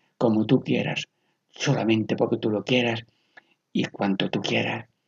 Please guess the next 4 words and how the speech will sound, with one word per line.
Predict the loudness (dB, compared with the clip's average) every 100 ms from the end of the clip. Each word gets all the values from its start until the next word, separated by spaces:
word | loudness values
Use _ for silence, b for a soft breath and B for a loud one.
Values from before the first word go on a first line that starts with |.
| _ _ _ _ -2
Así. | 0 2 -2 -10 _ _ b b b
Luego, | 2 4 4 2 0 -2 _ _ _ _ _ _ _ _ _ _ _
locamente | 0 2 2 2 2 2
enamorados | 2 2 0 0 -2 -6 -10